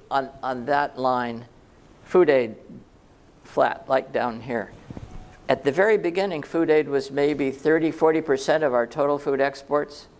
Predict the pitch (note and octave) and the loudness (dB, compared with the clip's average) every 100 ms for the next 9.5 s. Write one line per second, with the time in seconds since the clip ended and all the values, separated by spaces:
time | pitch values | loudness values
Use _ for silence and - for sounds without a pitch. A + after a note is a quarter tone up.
0 | _ - - C3 C3 A#2+ A2+ A2 - D3 | _ -10 0 0 0 -8 -6 -6 -4 -6
1 | C#3 C#3+ C#3+ - - A#2+ B2 C#3 B2+ - | 0 0 0 -8 -16 -8 -4 0 0 0
2 | C3+ D3+ F#3 - - - - - - - | -4 -4 -8 -10 -20 -20 -20 -20 -18 0
3 | D3+ - - - A3 - D#3+ D3+ D3 D#3+ | 0 0 -10 0 2 2 2 2 2 0
4 | D#3+ - C3+ A#2+ - - B2 A#2+ C#3 C#3+ | -2 -2 0 0 -10 -4 -2 2 0 0
5 | B2 A#2 C#3+ E3 - A#2 A2 G#2 A#2 G#2+ | -8 -6 -6 -6 -6 -4 -4 -2 -2 -2
6 | A2 - - A#2 - G#2 G2+ - A2+ G2+ | -2 -6 -4 -4 -4 -6 -6 -6 -6 -6
7 | G#2 A2 G#2 G2+ - - - - - - | -6 -6 -6 -8 -16 -20 -20 -20 -12 2
8 | C3 B2+ A2+ G#2+ G2+ - - - - - | 2 4 2 0 -2 -10 -18 -20 -20 -12
9 | - F3 C3 G#2+ | 0 4 4 2